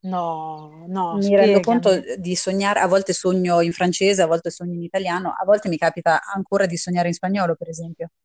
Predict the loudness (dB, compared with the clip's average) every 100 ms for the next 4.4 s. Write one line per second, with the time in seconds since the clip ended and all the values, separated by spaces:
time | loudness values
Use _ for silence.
0 | _ _ _ _ _ _ _ -4 -4 _
1 | -6 -4 -2 -2 0 2 2 2 0 -4
2 | -2 0 2 4 2 2 0 0 -2 -4
3 | -6 -6 -6 -8 -10 -12 -12 -10 -4 0
4 | 2 2 -2 -12